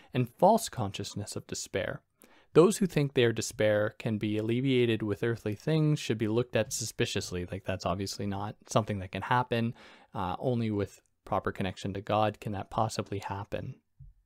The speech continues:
So the person that's given primarily over to earthly things doesn't actually develop a proper understanding of despair, how it can be resolved, and where it,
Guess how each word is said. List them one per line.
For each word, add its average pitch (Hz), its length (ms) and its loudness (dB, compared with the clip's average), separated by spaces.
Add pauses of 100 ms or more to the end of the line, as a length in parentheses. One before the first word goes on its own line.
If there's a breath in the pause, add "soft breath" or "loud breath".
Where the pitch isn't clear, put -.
(280)
So - 140 6
the 165 80 6
person 170 380 4
that's 143 180 0
given 127 300 4
primarily 110 500 4
over 101 200 2
to - 120 -6
earthly 110 340 -2
things 117 400 -2
doesn't 113 260 0
actually 110 300 0
develop 104 460 0
a 101 40 -2
proper 101 380 -2
understanding 101 560 -4
of 95 140 -8
despair, 147 760 2
how 113 120 4
it 110 80 -2
can 110 80 -2
be 104 100 -2
resolved, 98 580 0
and 110 160 -4
where 113 200 4
it, - 140 -2